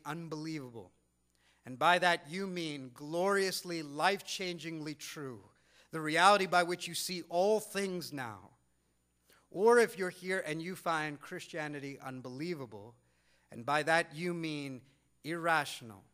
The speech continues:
made up, myth, legend, not true, or worse, hopefully we'll be able to engage one another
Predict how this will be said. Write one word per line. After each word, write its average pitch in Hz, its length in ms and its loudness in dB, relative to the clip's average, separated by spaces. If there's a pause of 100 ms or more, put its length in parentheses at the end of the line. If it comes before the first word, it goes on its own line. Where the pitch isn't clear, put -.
(360)
made 151 380 -4
up, 117 280 -4
myth, 147 420 -6
legend, 139 640 -8 (180)
not 143 320 -4
true, 123 460 -10
or 139 160 -12
worse, 139 640 -10 (540)
hopefully 160 480 -4
we'll 151 200 -6
be 143 200 -8
able 143 200 -10
to - 180 -16
engage 135 720 -6
one 139 180 -6
another 123 500 -8